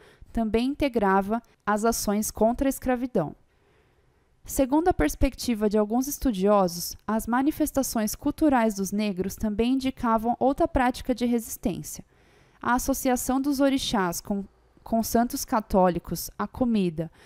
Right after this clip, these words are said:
as lutas, principalmente a capoeira, e as atividades musicais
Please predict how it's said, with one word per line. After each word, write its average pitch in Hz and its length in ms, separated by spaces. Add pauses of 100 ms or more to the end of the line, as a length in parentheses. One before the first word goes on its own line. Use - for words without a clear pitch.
(180)
as 220 240
lutas, 180 480
principalmente 233 680
a 262 60
capoeira, 185 560 (420)
e 214 120
as 214 120
atividades 226 600
musicais 202 720